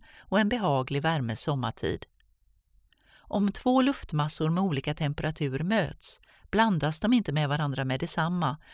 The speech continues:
utan det bildas till en början en ganska skarp gräns mellan dem. Om lufthavet var alldeles stilla skulle den varma luftmassan lägga sig ovanpå den kalla, precis som olja på vatten.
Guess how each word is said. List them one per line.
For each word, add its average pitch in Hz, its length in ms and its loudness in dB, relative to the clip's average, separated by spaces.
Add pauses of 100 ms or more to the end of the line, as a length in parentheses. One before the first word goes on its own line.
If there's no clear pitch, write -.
(120)
utan 185 320 0
det 190 80 2
bildas 175 460 -2
till 190 180 -2
en 190 100 2
början 156 340 0
en 147 80 0
ganska 180 440 -4
skarp - 520 -2
gräns 135 500 -2
mellan 127 280 0
dem. 90 260 -4 (580)
Om - 340 0
lufthavet 156 680 0
var 165 80 4
alldeles 147 380 0
stilla 165 480 0
skulle 160 280 -2
den 180 160 0
varma 185 300 4
luftmassan 147 640 -2
lägga 156 260 0
sig 185 140 -2
ovanpå 196 480 2
den 240 140 2
kalla, 160 440 0 (280)
precis 151 480 0
som 170 160 0
olja 135 320 0
på 165 120 -4
vatten. 156 560 -2